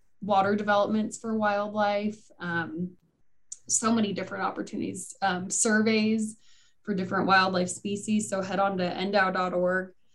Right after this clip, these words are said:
click volunteer. Ju-, I'm just making Julie, our volunteer coordinator, <laughs> happy right now. As we were talking about volunteer, I'm like,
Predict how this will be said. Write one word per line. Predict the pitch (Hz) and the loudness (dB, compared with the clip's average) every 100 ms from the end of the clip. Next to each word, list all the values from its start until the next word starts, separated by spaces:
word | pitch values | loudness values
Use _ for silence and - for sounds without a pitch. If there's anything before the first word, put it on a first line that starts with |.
| _ | _
click | _ 214 202 | _ -2 0
volunteer. | 180 190 180 185 - 185 190 190 - | 2 4 4 2 -2 -2 -2 -4 -8
Ju-, | 185 208 208 | -2 0 4
I'm | 220 | 8
just | 220 247 | 8 8
making | 269 285 254 214 | 8 6 4 2
Julie, | 208 202 202 175 170 | 0 -4 -2 -2 -2
our | 190 180 | 0 0
volunteer | 196 196 196 - 202 214 | 2 0 -2 -4 -4 -2
coordinator, | 190 180 196 196 220 | -2 -2 -2 2 4
<laughs> | |
happy | 262 - 233 269 | 4 6 10 10
right | 233 240 233 | 10 6 4
now. | 220 240 247 269 - - - | 0 2 2 2 4 2 4
As | 214 240 | 4 4
we | 240 | 4
were | 240 240 | 0 2
talking | 240 226 | 2 4
about | 233 208 | 2 2
volunteer, | 214 196 208 214 | 2 0 -4 -8
I'm | 202 | -6
like, | 202 202 | -6 -6